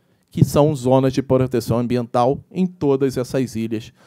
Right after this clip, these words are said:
é, do Atlântico. Ou seja, uma resposta a um pensamento brasileiro que saiu na frente, é, dentro desse,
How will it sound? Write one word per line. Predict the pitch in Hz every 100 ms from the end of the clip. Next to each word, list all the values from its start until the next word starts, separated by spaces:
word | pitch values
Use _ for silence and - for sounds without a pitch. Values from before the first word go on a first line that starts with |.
| _ _
é, | - 104
do | 117
Atlântico. | 117 92 80 - -
Ou | - 127
seja, | 87 92
uma | 113
resposta | 110 165 175 - - 127 139 143 - 185 226 _ _ _ _ _
a | 113 113 127
um | 120 135 139
pensamento | - 131 131 139 117 107 104
brasileiro | 113 120 139 131 127 147
que | 160
saiu | 175 - 185 170 175 196
na | 185 170
frente, | - 131 131 135 139 143 - - - -
é, | 127 120
dentro | 107 123 127 123
desse, | 110 117 127 127 110 95